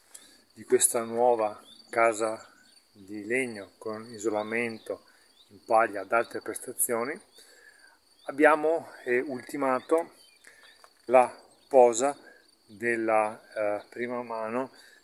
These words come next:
dell'intonaco di calce. Andiamo a vedere nel dettaglio. Adesso in alcuni punti è ancora bagnato, però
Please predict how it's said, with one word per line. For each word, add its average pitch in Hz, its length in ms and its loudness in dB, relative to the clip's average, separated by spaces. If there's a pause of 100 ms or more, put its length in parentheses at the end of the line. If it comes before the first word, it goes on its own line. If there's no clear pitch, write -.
(100)
dell'intonaco 117 960 -2
di 107 160 -16
calce. 104 480 -2
Andiamo 113 240 -12
a - 20 -8
vedere 113 240 -6
nel 107 120 -10
dettaglio. 120 680 -4 (1160)
Adesso 113 720 -2
in 113 80 -20
alcuni 113 400 -8
punti 113 520 -4 (420)
è 113 100 -6
ancora 110 500 0
bagnato, 113 720 -8 (460)
però 120 340 2